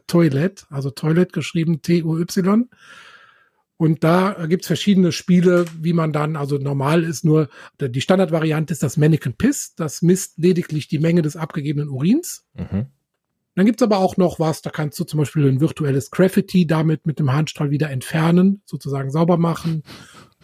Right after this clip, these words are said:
Speaker 1: Oder du kannst einen Battle mit deinem vorherigen Nutzer des Urinals angehen, also ob dein Strahl stärker ist als der des Vornutzers, also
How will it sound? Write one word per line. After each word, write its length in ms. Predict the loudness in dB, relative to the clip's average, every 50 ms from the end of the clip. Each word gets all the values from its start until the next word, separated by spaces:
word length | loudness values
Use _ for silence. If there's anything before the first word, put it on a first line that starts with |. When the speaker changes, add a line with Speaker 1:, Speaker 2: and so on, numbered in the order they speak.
| _ _ _ _ _ _ _ _ _ -14 -14 -14 -14 _ -20 -18 -18 -2 2
Speaker 1:
Oder 200 | 2 4 4 4
du 100 | 2 0
kannst 460 | 2 2 0 0 0 -2 -4 -8 -10
einen 360 | -6 -4 -2 0 0 -2 0
Battle 440 | 0 0 0 2 4 4 4 4 4
mit 340 | 2 0 0 -2 -6 -6 -4
deinem 500 | -2 0 0 0 0 -2 -2 -4 -6 -8 -12
vorherigen 760 | -4 0 2 2 4 4 2 2 2 0 0 0 0 2 2
Nutzer 300 | 2 2 2 0 0 0
des 160 | 0 0 -2
Urinals 680 | -4 -2 0 0 0 0 0 0 -2 -2 -2 -4 -8
angehen, 480 | -8 -4 -2 -2 0 0 2 0 0 -2
also 240 | -4 -6 -6 -6 -6
ob 140 | -8 -4
dein 240 | 0 2 2 2 2
Strahl 480 | 0 -4 -6 -4 -2 0 0 0 -2 -4 -6 -14 -20 -20 _ _ _
stärker 460 | -8 -2 0 2 2 2 0 -4 -6
ist 100 | -4 -6
als 200 | -6 -8 -6 -6
der 140 | -6 -6 -6
des 120 | -6 -8
Vornutzers, 800 | -2 2 2 4 6 4 4 2 0 -2 -2 0 0 0 -2 -6
also 320 | -6 -4 -4 -4 -6 -8